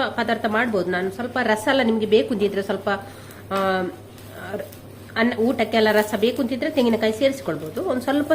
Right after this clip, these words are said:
ಸೇರಿಸ್ಕೊಳ್ಳಿ. ಹಾಕದೆ ಕೂಡ ಮಾಡಿದ್ರು ಕೂಡ ಚೆನ್ನಾಗಿ ಆಗ್ತದೆ, ಪುಳಿ ಮುಂಚಿ ಕೂಡ ಮಾಡಿಕೊಳ್ಬೋದು. ಈಗ ನಾನಿಲ್ಲಿ ಸ್ಟವ್ ಆಫ್ ಮಾಡಿದ್ದೇನೆ, ಹಾಗೆ ಇದನ್ನು ಪೂರ್ತಿ ತಣ್ಣಗಾಗ್ಲಿಕ್ಕೆ ಬಿಡುವ.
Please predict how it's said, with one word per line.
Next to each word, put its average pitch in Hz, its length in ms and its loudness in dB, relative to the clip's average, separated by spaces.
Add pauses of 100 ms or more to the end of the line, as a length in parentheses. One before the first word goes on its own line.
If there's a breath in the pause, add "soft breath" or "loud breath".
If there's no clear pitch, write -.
ಸೇರಿಸ್ಕೊಳ್ಳಿ. 175 480 -2 (520 loud breath)
ಹಾಕದೆ 339 320 2
ಕೂಡ 302 220 2
ಮಾಡಿದ್ರು 262 360 2
ಕೂಡ 262 180 -2 (100)
ಚೆನ್ನಾಗಿ 214 340 2
ಆಗ್ತದೆ, 185 360 -2
ಪುಳಿ 220 280 0
ಮುಂಚಿ 220 260 0
ಕೂಡ 190 140 -4
ಮಾಡಿಕೊಳ್ಬೋದು. 180 720 -4 (420 loud breath)
ಈಗ 202 80 -4
ನಾನಿಲ್ಲಿ 196 380 2
ಸ್ಟವ್ 190 280 -2
ಆಫ್ 185 160 -2
ಮಾಡಿದ್ದೇನೆ, 185 400 -2
ಹಾಗೆ 190 300 -4
ಇದನ್ನು 180 180 -2
ಪೂರ್ತಿ 180 320 -6
ತಣ್ಣಗಾಗ್ಲಿಕ್ಕೆ 170 640 -2 (200)
ಬಿಡುವ. 180 260 -2